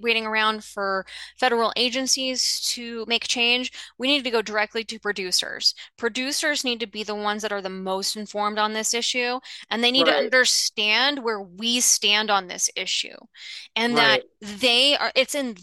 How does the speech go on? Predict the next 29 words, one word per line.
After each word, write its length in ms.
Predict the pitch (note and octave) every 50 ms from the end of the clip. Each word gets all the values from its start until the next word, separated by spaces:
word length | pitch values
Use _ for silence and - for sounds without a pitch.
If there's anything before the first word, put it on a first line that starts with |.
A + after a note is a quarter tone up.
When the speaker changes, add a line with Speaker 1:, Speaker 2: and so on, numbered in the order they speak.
| - -
Speaker 1:
their 300 | A3+ A#3 A#3+ C4 D4+ E4+
best 280 | C#4 E4+ E4+ E4+ - -
interest 540 | - C#4 C#4+ - - D#4 D#4+ - - - _ _ -
and 300 | C4+ D4+ E4+ G4+ G4+ F#4
the 60 | E4 B3+
best 220 | - - - -
interest 320 | B3+ B3 A#3 B3 A#3 -
of 120 | A#3+ A3 G3
their 200 | A3 A3+ B3 A#3+
livestock 640 | G3+ F#3+ F#3+ A#3 B3 - - D#4+ D#4+ E4 E4 - - _ - - -
that 100 | - B3
they 120 | - C4+ C4
don't 280 | C4 C4 B3+ - A#3+
use 200 | B3 A#3 A3 - - -
any 260 | A3+ A#3 A#3+ B3 B3
genetic 440 | G3+ G#3+ A#3 G#3 A3+ A3 G#3 - -
technologies 920 | - - G3+ - A3 G#3+ G3 G3 G3+ G3+ G3 F#3 - F#3+ F3+ F3 F3+ - - _ -
in 380 | G3+ G3 F#3+ F#3+ F#3+ F#3+ F#3+ - - - G3+
their 600 | F3+ E3+ G3 F#3 F#3 F3+ F3 F3 F3 F3+ G#3 _ -
livestock. 680 | F#3+ E3+ E3 F3 E3 - - - - - - - -
Speaker 2:
Hundred 400 | - C#4+ D4 D4 D4 D4 C4 A#3
percent. 500 | - C#4 A#3 - C#4 B3+ A#3 F#3 - -
So 180 | - - G#3+ G#3+
everyone 340 | A3 G#3+ A#3+ A#3 A#3 A3+ A3+
needs 280 | A3 G#3+ G#3 - - -
to 80 | G3+
share 280 | - - - F#3+ F#3+ F3+
this 240 | F3+ F#3 F3+ - -
with 160 | F#3+ F3+